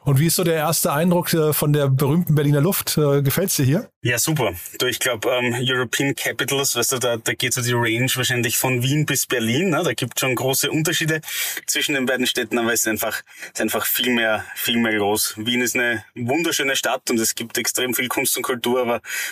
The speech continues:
Speaker 2: Gustav Mahler hat mal gesagt, wenn die Welt untergeht, müssen alle nach Wien kommen, weil dort passiert alles zwanzig Jahre später.
Speaker 1: <laughs>
Speaker 2: Und das ist natürlich für Startups und Technology,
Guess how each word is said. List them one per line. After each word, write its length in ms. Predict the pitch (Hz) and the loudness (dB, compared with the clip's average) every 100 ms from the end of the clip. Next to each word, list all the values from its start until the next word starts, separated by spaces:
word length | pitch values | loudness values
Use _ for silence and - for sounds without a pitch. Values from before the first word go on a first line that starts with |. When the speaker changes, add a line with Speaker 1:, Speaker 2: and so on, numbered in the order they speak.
| - | -6
Speaker 2:
Gustav 320 | - - 131 | -4 -2 0
Mahler 380 | 120 104 110 113 | 0 2 2 0
hat 140 | 117 123 | -2 -2
mal 160 | 117 | -2
gesagt, 360 | 110 113 110 - | 0 -2 -2 -2
wenn 140 | 113 | 0
die 100 | 113 | 0
Welt 240 | 107 110 - | 0 -2 0
untergeht, 560 | 135 135 113 117 110 | 0 0 -2 -2 0
müssen 240 | 117 107 107 | -2 0 0
alle 220 | 107 113 | 0 0
nach 140 | 113 | -2
Wien 180 | 107 123 | 0 0
kommen, 320 | - 113 113 | 0 0 0
weil 80 | 107 | 0
dort 220 | 110 101 | -2 -2
passiert 400 | - - 127 113 | -2 0 0 -2
alles 260 | 107 113 - | 0 0 -2
zwanzig 400 | 113 110 117 113 | -2 -2 -2 -2
Jahre 160 | 107 | -2
später. 460 | 110 - 139 - 131 - 185 - | -2 -2 -4 -2 -2 -2 -2 0
Speaker 1:
<laughs> 220 | - 220 | -2 -2
Speaker 2:
Und 180 | 160 143 | 0 0
das 160 | 127 127 | 0 0
ist 160 | 185 165 | 0 0
natürlich 480 | 143 - 131 135 - - - - | 0 0 0 -2 -4 -8 -16 -8
für 260 | - 131 | -2 0
Startups 560 | 117 - - 131 123 - | 0 0 -2 -2 -2 -2
und 120 | 120 | -2
Technology, 680 | - 113 117 117 - 120 110 | -2 -2 -2 -2 -2 -2 -4